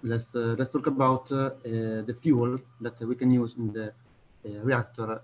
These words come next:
um, nuclear reactor. So we're talking about the ura-, uran-, <clears throat> uranium isotope, sorry. Okay, so, uh, actually we have three kind of isotopes for the uranium that, uh, we can use in the, in the nuclear reactor. So we have the uranium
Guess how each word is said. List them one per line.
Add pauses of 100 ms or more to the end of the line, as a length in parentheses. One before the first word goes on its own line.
um,
nuclear
reactor. (420)
So
we're
talking
about
the
ura-,
uran-, (160)
<clears throat>
uranium (120)
isotope,
sorry. (920)
Okay,
so,
uh, (140)
actually
we
have
three (180)
kind
of (140)
isotopes (500)
for
the
uranium (520)
that,
uh,
we
can
use
in
the,
in
the
nuclear
reactor.
So
we
have
the
uranium